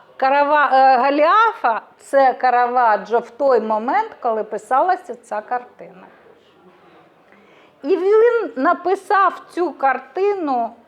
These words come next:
з єдиною метою, щоб отримати милування від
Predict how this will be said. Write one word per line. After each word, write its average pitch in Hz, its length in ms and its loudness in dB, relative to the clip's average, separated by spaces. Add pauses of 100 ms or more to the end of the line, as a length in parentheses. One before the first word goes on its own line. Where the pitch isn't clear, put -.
з - 140 -20
єдиною 339 800 -4
метою, 220 880 -8 (640)
щоб 339 320 -6 (180)
отримати 269 1200 -2 (800)
милування 220 1040 -4
від 240 220 -8